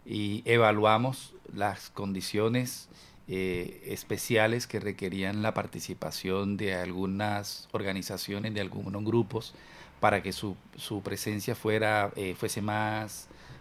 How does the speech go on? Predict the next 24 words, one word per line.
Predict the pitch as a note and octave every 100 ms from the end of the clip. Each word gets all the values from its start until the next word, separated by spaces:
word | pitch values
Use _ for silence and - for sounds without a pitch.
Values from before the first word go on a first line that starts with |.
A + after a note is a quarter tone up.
| -
más | G#2 G#2 G#2 A2 G#2 B2
estética, | G#2 - A#2+ A#2+ A2+ - G#2+ G#2
más, | G#2 G#2 G#2 G#2+ G#2+ G#2+ G2 - -
eh, | G2 F#2 F#2 -
pudiera | C3 B2 B2 B2+
desarrollar | C3+ A#2 G#2 G2+ G2+ G2
lo | A2 -
que, | G2+ F#2
lo | F#2+ F2+
que | - F#2 F2 E2+
a | -
nivel, | G2+ G2 G2 A2 A#2 - - - -
eh, | G2+ G#2 G2 F#2 - - - - - - - -
creativo | B2 A2+ G2+ A#2+ A#2 A#2
habían | G#2 G#2 G2+
elaborado, | G2+ G#2 F#2+ G2 G2
por | G#2
ejemplo, | F#2+ G2+ A2
las | G#2 G2 -
cumbias. | A2+ G#2+ G#2 G2 -
Las |
cumbias | - G2+ G2+ G#2
no | G2
podían | G2+ F#2+ F#2+ F#2+